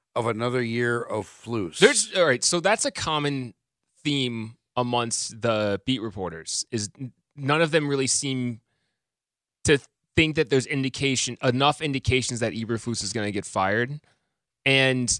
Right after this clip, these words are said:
Speaker 2: I, th-, the counter argument to that has been, you know,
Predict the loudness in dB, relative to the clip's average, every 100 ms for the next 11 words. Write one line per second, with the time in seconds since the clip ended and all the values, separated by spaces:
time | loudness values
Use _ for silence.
0 | _ 2 2 0 -2 0 2 4 6 6
1 | 4 2 -2 -2 0 0 0 -4 -2 -2
2 | 0 -2 -6 _ _ -8 -2 0 -2